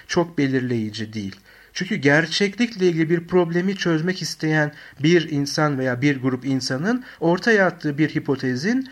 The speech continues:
yine gerçeklikle sınanması üzerinden teori haline gelmesi ve başka insanların bu teoriyi inceleyerek veya kullanarak gerçeklikteki yeni problemleri çözmeye çalışması veya o teoriyi geliştirmeye çalışmasından bahsediyoruz.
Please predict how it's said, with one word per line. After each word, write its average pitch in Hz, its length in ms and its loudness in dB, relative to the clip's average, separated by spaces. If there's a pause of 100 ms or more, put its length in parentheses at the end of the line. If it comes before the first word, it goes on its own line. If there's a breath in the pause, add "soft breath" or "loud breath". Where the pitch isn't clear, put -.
(140 loud breath)
yine 240 180 4
gerçeklikle 185 840 0
sınanması 160 800 -2
üzerinden 147 800 0 (220 loud breath)
teori 214 400 4
haline 131 400 2
gelmesi 120 680 0 (280 loud breath)
ve 156 100 -2
başka 170 320 2
insanların 160 800 0 (220 loud breath)
bu 226 100 2
teoriyi 190 560 4
inceleyerek 175 880 0
veya 147 240 2
kullanarak 156 680 0 (300 loud breath)
gerçeklikteki 180 960 0
yeni 196 380 0
problemleri 147 800 0
çözmeye 151 480 0
çalışması 233 720 -4 (320 loud breath)
veya 151 240 4
o 202 160 4
teoriyi 160 460 0
geliştirmeye 208 640 0
çalışmasından 196 840 -2
bahsediyoruz. 120 680 -4